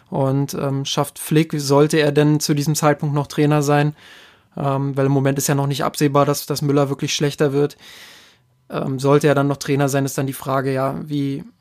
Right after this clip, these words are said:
wie moderiert er das? Wie kommt er damit klar? Und, ähm, wie geht der Club dann vor allem auch damit um? Weil irgendwann kannst du ihm eben nicht mehr diese Garantie geben, dass, dass Müller immer spielt.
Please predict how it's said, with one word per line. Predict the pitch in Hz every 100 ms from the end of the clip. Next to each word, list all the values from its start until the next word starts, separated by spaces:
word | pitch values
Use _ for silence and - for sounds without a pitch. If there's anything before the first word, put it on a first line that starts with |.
| _ _ _ _
wie | 139 151
moderiert | 147 147 139 160 175
er | 165
das? | 156 156 - 143
Wie |
kommt | - 156 147
er |
damit | 143 139 -
klar? | 143 135 143 143
Und, | 143 135 135 - -
ähm, | 131 127 131 139 214
wie | 143 139 131
geht | 139
der | 143
Club | - 156 -
dann | 147
vor | 135 139
allem | 135 139
auch | 127
damit | 123 139 131
um? | 147 156 131 - - - -
Weil | 131 131
irgendwann | - 185 165 170 147 147 151 151
kannst | - 151 -
du |
ihm | 151 143 147
eben | 147 139
nicht | 143 156
mehr | 139
diese | 135 135
Garantie | 160 165 143 - 143
geben, | 139 139 135
dass, | 135 -
dass | 147 -
Müller | 139 139 143
immer | 156 156
spielt. | 156 - 151 151